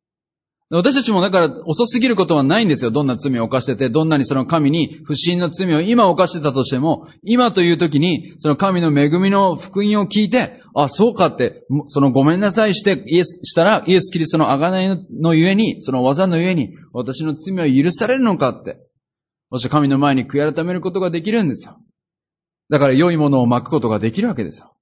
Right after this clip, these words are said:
そして命を、永遠の命を私たち刈り取ること、刈り取る、その、受け取ることができるわけです。第一歴代史の二章。あ、ごめんなさい。第一歴代史の、うんと、十一章。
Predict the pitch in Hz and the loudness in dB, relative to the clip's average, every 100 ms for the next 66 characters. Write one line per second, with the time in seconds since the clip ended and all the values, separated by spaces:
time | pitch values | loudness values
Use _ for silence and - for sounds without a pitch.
0 | _ _ _ _ _ _ _ - 113 113 | _ _ _ _ _ _ _ -12 -6 -2
1 | 147 151 - 123 - 139 151 160 180 170 | 0 0 0 -2 0 -2 -2 -2 -2 -2
2 | 151 139 139 139 113 - 123 123 151 147 | 0 0 0 -2 -4 -2 -4 0 0 -2
3 | 127 - 120 120 123 117 117 110 98 - | -4 -4 -4 -2 -4 -4 -6 -6 -8 -12
4 | 120 139 147 123 113 107 92 110 180 196 | -4 0 0 0 -4 -6 -6 -6 -4 -4
5 | 113 90 - _ _ _ _ _ _ _ | -6 -10 -16 _ _ _ _ _ _ _
6 | _ _ - 117 127 131 - 131 127 120 | _ _ -8 -2 0 0 0 -2 -4 -4
7 | 117 113 117 110 139 117 135 - - - | -6 -2 -2 -2 -2 0 0 -2 -12 -20
8 | - _ _ _ _ _ _ _ 117 113 | -20 _ _ _ _ _ _ _ -6 -4
9 | 98 95 82 - - _ _ _ 120 135 | -4 -6 -8 -14 -20 _ _ _ -4 0
10 | 135 131 151 131 120 113 120 123 113 104 | 2 0 0 0 0 -2 0 0 0 -2
11 | 107 101 123 117 - - 104 101 92 95 | -4 -2 0 0 -4 -12 -8 -6 -6 -8
12 | 117 123 113 139 131 - - | -4 -4 -4 -4 -6 -6 -12